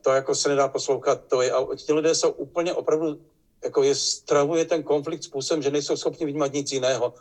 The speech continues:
natož teda zemi, které by měli jakoby vládnout. A to je ten obraz, je, je, je, je opravdu zdrcující v tom, že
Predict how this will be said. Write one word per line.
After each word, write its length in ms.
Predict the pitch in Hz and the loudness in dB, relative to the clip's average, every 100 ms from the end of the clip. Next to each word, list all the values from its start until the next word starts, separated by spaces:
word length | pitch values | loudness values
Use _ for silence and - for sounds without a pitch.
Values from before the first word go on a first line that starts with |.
| _ - | _ 0
natož 380 | 123 - 139 - | 0 2 0 2
teda 240 | 156 131 | 4 4
zemi, 320 | 107 151 131 | 4 2 2
které 260 | - 127 113 | -2 0 0
by 120 | 113 | 0
měli 260 | 110 110 110 | -2 -2 -2
jakoby 400 | - - 98 202 | -2 -8 -4 -4
vládnout. 680 | 143 127 120 123 107 98 - - - - - - - | 0 2 2 0 -4 -6 -10 -20 -20 -20 -20 -20 -4
A 120 | 117 | -4
to 280 | - 180 165 | 0 2 4
je 120 | 185 | 4
ten 200 | 196 180 | 2 2
obraz, 500 | 135 147 170 170 - | 0 2 2 2 0
je, 440 | 151 156 165 170 156 | 0 2 2 0 -4
je, 360 | 147 143 143 139 | -2 0 0 -2
je, 280 | 180 143 143 147 | -2 0 0 -2
je 140 | 156 | -4
opravdu 680 | 135 - 170 170 170 156 160 _ _ 120 | -4 0 0 2 0 -2 -6 _ _ -8
zdrcující 960 | 104 - 139 135 202 208 208 - 214 | -6 -2 -2 -2 -2 0 -2 -4 -4
v 100 | 165 | -8
tom, 340 | - 156 170 180 | 0 2 2 -2
že 380 | 180 180 180 | -2 0 0